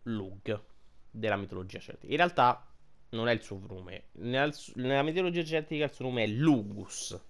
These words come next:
Mi sono sbagliato su un paio di cose. Il suo nome,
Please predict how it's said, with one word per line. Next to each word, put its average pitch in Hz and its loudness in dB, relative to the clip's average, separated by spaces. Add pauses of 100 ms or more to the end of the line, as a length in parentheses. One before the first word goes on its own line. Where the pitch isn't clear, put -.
(720)
Mi 113 -4
sono 143 4
sbagliato 147 6
su 135 -4
un 123 -4
paio 131 4
di 120 0
cose. 98 -2 (600)
Il 107 -6
suo 110 -6
nome, 240 4